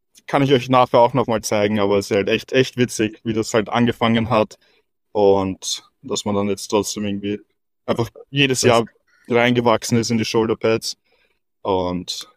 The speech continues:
Speaker 1: ja.
Speaker 2: Das ist krass. Pass auf,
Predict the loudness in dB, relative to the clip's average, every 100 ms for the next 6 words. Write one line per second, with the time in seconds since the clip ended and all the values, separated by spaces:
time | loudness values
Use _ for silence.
0 | _ -2 -2 -2 _ _ _ _ _ _
1 | _ _ _ _ _ -4 -4 -4 -10 -4
2 | 0 2 0